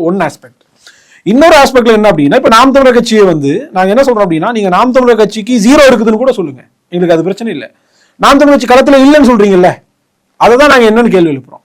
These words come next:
ஒரு அங்கீகரிக்கப்பட்ட ஒரு கட்சி, தமிழ்நாட்டுல நீங்க வெளிப்படையா மும்முனை போட்டின்றீங்க. தமிழ்நாட்டுல சாமானிய ரோட்ல நிக்கிற ஒரு, ஒரு பாமர இளைஞன் ஒருத்தர்கிட்ட கேட்டா கூட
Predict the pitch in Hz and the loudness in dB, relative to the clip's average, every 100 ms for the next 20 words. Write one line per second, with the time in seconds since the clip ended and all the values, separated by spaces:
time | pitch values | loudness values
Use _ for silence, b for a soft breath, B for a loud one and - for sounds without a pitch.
0 | 147 151 220 202 277 262 233 196 180 143 | -8 -2 0 2 2 2 0 -2 -2 -4
1 | 143 143 147 _ _ _ _ 226 302 320 | -8 -12 -20 _ _ _ _ 0 2 2
2 | 269 294 294 262 285 302 294 269 302 320 | 2 2 2 2 0 2 2 2 0 2
3 | 320 240 294 233 294 233 175 139 - 165 | 2 2 0 2 2 0 -2 -4 -6 -2
4 | 214 269 262 247 - 220 233 240 240 240 | 0 0 0 -2 -2 2 2 2 0 0
5 | 247 233 b b 160 185 269 277 269 226 | -2 -6 b b -2 2 2 2 0 0
6 | 233 226 190 190 180 214 190 208 214 277 | 2 2 2 0 -2 -2 -2 2 2 4
7 | 269 240 240 233 226 - - 196 196 202 | 4 4 2 2 -2 -8 -6 -4 -2 -2
8 | 196 202 226 220 190 | -2 -2 0 0 0